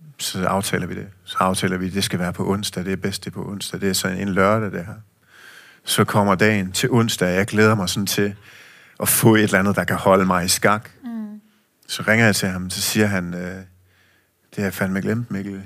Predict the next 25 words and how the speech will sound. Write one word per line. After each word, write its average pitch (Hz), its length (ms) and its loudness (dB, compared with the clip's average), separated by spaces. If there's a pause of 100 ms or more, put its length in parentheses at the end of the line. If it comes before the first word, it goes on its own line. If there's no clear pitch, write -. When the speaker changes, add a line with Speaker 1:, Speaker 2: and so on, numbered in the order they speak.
Speaker 1:
Jeg 104 120 -2
sidder 104 180 2
inde 104 140 0
på 107 100 -2
Buddha." 123 380 6 (800)
Speaker 2:
Mm. 220 300 -12
Speaker 1:
Og, 95 280 4
øh, 90 240 -4 (120)
så - 180 -2
cykler 117 400 2
jeg 101 120 2
ind, 120 100 4
fordi 107 180 -2
så 101 120 0
skal 113 160 -2
jeg 107 80 0
fandme 120 420 2
skælde 104 300 2
ham 98 200 -4
ud, 120 160 2
sådan 110 220 -4
en 95 180 -8
modbydelig 104 760 2
idiot. 117 500 4
Speaker 2:
Mm. 247 120 -10